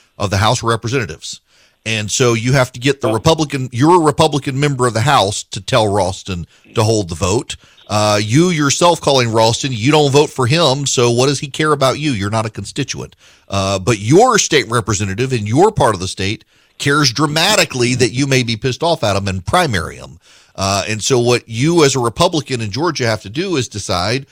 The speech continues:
Speaker 1: uh, are you willing to primary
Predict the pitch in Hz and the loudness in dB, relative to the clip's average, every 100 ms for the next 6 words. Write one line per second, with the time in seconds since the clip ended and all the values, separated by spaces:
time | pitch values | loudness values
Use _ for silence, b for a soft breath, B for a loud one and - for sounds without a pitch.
0 | b b 98 104 - 123 165 156 170 147 | b b -2 0 2 2 4 2 0 2
1 | 160 147 131 123 135 98 - 151 156 127 | 2 0 -2 -4 -6 -6 -2 0 0 0
2 | 98 92 104 127 | 0 -2 -2 -4